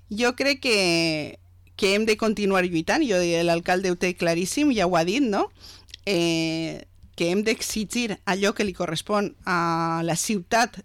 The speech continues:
de Vila-real, a ciutadans i ciutadanes de, de Vila-real, perquè és el que mereixem i és el que els nostres ciutadans i ciutadanes es fa falta, que és un centre de salut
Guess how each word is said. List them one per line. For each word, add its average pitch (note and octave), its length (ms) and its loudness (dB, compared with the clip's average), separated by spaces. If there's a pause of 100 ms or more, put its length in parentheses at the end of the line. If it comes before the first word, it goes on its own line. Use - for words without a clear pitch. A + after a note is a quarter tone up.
de F3 100 0
Vila-real, E3 540 2
a C4 80 2
ciutadans G3+ 440 -2
i G#3+ 80 -2
ciutadanes F#3+ 600 -2 (540)
de, A3 640 2
de F#3+ 300 -2
Vila-real, D#3+ 500 -2
perquè F3+ 400 -2
és - 160 -4
el F#3 160 -2
que F#3 140 0
mereixem F#3+ 580 0
i A#3 80 -2
és F#3+ 160 -4
el F3+ 80 -6
que F3+ 80 -4
els F#3 80 -4
nostres G3 320 -4
ciutadans G3 320 -2
i - 80 -6
ciutadanes G3 540 -2
es F3+ 180 -4
fa E3+ 160 -4
falta, D3+ 300 -8
que G#3 80 -4
és G3 80 -4
un F#3 100 0
centre F#3 300 -4
de F3 80 -4
salut G3 440 -4